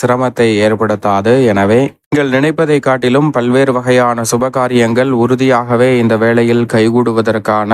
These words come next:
அற்புதமான வாய்ப்பும் சந்தர்ப்பமும் நிறைவாக கிடைக்கப் போகிறது. காத்திருக்கும் மகிழ்ச்சி என்று சொல்லக்கூடிய வகையில்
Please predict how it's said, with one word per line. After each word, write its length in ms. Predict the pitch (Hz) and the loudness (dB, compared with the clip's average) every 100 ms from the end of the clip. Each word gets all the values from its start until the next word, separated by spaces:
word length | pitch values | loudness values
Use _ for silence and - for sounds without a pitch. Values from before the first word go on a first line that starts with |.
| 120 | 0
அற்புதமான 680 | - 101 117 113 113 113 120 | 0 -2 -2 -2 0 -2 -2
வாய்ப்பும் 460 | 110 104 107 117 117 | -2 -2 -2 -2 -2
சந்தர்ப்பமும் 760 | - 104 107 104 104 110 117 | -2 -2 0 -2 -2 -2 0
நிறைவாக 640 | 113 101 107 120 117 117 120 | 0 0 0 0 -2 -2 -2
கிடைக்கப் 440 | 113 104 104 104 | 0 -2 -2 -2
போகிறது. 640 | 104 101 107 98 101 131 | 0 0 0 0 2 0
காத்திருக்கும் 680 | 135 113 104 117 110 104 107 | 0 -4 -2 -2 -2 -2 -4
மகிழ்ச்சி 460 | 101 101 120 117 127 | -2 0 0 0 -2
என்று 240 | 110 104 | 0 -2
சொல்லக்கூடிய 640 | 101 107 110 - 113 110 101 | -2 -2 -2 -2 -2 0 0
வகையில் 360 | 101 101 113 | 0 0 0